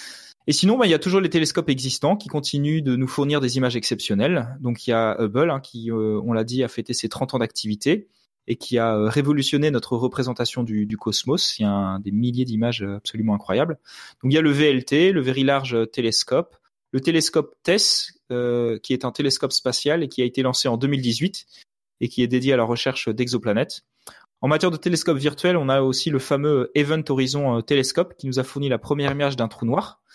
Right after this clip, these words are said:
et qui s'attelle maintenant à obtenir une image de Sagittarius A étoile, qui est le trou noir supermassif qui est situé au centre de notre galaxie, la Voie lactée.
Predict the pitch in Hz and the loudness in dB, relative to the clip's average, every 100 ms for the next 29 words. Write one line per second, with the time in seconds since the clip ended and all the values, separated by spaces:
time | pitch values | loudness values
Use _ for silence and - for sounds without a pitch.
0 | _ _ - 127 - 139 131 147 139 147 | _ _ -6 -6 -2 -2 0 0 0 2
1 | 170 143 139 143 151 131 143 156 127 120 | 2 2 0 0 2 2 2 0 2 0
2 | 120 117 - 170 175 160 147 151 143 - | 2 0 0 0 0 -2 0 0 -2 -2
3 | - - 123 - 120 151 156 _ _ - | -2 -2 -2 0 2 2 -2 _ _ -4
4 | 131 120 113 - 165 151 - 165 147 135 | 0 0 -2 -2 0 0 0 0 0 0
5 | 170 - 131 123 - 147 131 - 139 - | -4 -4 -4 -4 -4 0 0 0 -4 -4
6 | 123 120 117 - 113 107 87 - 123 135 | -2 -2 -2 -4 -2 -2 -2 -6 -8 -4
7 | 113 104 95 - 139 | -2 -2 -2 -4 -6